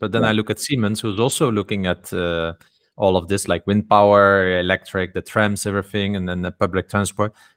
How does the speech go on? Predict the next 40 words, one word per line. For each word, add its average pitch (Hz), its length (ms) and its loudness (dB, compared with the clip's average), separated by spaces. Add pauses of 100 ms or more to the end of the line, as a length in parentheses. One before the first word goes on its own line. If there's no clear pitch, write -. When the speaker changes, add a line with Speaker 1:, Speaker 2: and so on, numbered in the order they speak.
Speaker 1:
And 110 60 -2
I 104 100 -2
think, 110 160 0
like, 107 260 4
they're 120 360 2
hitting 123 320 2
it. 78 280 -8 (160)
Yeah, 107 360 -4 (160)
they're, 110 240 -4
they're 110 240 0
doing 117 380 -4
it 107 280 -8
much 120 240 -2
better, 113 320 2
in 98 120 -4
my 98 140 0
opinion. 92 520 -6
At - 120 -10
least, 107 300 -4 (400)
uh, - 80 -4
they 110 120 -6
seem 135 280 0
to 120 120 0
have 113 180 0
more 117 180 2
momentum, 110 760 -2
and 95 120 -4
it 95 80 -8
seems 113 300 -6
to - 80 -16
translate 101 480 -2
also 98 320 -2
into 95 280 -6
their, 90 400 2
uh, 87 240 2
income 92 320 -4
statement. 80 640 -6 (480)
Speaker 2:
Yeah, 104 460 8
I, 110 80 4
I, 101 60 2